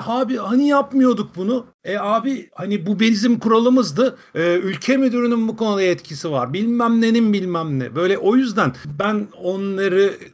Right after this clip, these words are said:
legit bulmuyorum şahsen. Onlar, dediğim gibi, hani belli seviyelerde,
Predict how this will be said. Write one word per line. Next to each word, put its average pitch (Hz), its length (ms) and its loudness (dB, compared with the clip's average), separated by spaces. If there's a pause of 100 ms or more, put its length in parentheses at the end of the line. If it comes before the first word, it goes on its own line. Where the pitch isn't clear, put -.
(160)
legit 165 380 -2
bulmuyorum 120 500 0
şahsen. - 360 -16
Onlar, 180 400 0
dediğim 160 340 0
gibi, 107 220 -4 (140)
hani 139 240 -2 (280)
belli 202 300 4
seviyelerde, 131 960 2